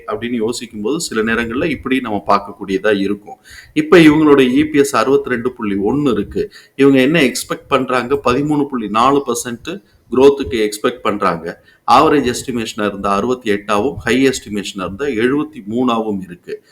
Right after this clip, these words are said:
அப்ப டூ தௌசண்ட் ட்வென்டி சிக்ஸ்ல என்ன எதிர்பார்க்கறாங்கன்னு பார்த்தோம்னா,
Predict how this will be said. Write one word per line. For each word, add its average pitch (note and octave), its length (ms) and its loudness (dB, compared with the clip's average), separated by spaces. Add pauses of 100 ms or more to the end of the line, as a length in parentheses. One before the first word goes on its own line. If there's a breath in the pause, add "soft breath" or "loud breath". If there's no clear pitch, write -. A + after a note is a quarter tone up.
(160 soft breath)
அப்ப - 200 0
டூ F#3 220 6
தௌசண்ட் E3+ 440 -2
ட்வென்டி D#3+ 300 -4 (120)
சிக்ஸ்ல D#3 380 -2
என்ன C3+ 240 0
எதிர்பார்க்கறாங்கன்னு A2 920 -2
பார்த்தோம்னா, F2 680 -4